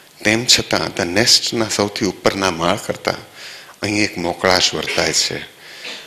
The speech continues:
અહીં એ માત્ર એક માણસ છે, બીજા બધાના જેવો જ,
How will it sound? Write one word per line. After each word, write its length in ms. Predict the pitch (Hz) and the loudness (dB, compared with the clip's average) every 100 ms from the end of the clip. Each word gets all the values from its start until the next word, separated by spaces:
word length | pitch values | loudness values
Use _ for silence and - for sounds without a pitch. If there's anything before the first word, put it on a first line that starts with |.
| - - | -16 -8
અહીં 300 | 101 110 104 | -2 2 2
એ 40 | |
માત્ર 520 | 95 92 95 - 113 95 - - - - - - - - - - - - - - - - | 2 2 0 0 -2 -2 -4 -18 -18 -18 -20 -20 -20 -20 -20 -20 -20 -20 -18 -16 -10 -8
એક 180 | - | -6
માણસ 580 | 87 85 90 95 - - | -2 0 2 4 6 6
છે, 120 | - - - - - - - - - - | 4 -4 -14 -20 -20 -20 -20 -20 -18 -4
બીજા 280 | 113 101 92 | 2 6 6
બધાના 340 | 90 87 87 | 4 2 2
જેવો 340 | 80 85 80 80 | 2 2 2 0
જ, 160 | - | -4